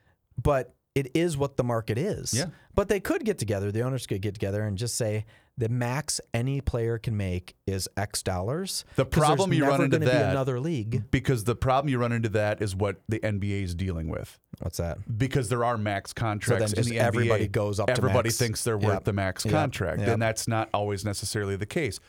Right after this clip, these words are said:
Speaker 2: Same thing with quarterbacks in football. We're dealing with one here that just announced yesterday he's not signing a team-friendly contract. Okay, pal, sounds great.
Speaker 1: He wants forty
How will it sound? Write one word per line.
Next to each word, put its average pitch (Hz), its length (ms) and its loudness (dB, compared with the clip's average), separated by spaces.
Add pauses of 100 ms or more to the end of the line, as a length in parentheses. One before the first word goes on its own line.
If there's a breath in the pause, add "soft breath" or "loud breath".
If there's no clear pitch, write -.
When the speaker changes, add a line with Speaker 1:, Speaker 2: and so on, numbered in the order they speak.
(120 soft breath)
Speaker 2:
Same 131 320 0
thing 123 180 2
with 117 140 -2
quarterbacks 131 500 0
in 117 80 -2
football. 104 400 -2
We're 92 100 0
dealing 104 280 0
with 107 160 -4
one 120 160 0
here 147 180 -2
that 92 100 -2
just 98 240 -2
announced 104 280 -2
yesterday 117 420 -2 (220 loud breath)
he's 117 240 -2
not 117 200 -2
signing 123 360 -2
a 107 40 -4
team-friendly 117 540 -2
contract. 117 640 -2 (420 soft breath)
Okay, 143 340 2
pal, 127 440 0
sounds 117 400 -4
great. 95 380 -4
Speaker 1:
He - 80 -6
wants 208 200 -4
forty 151 640 -4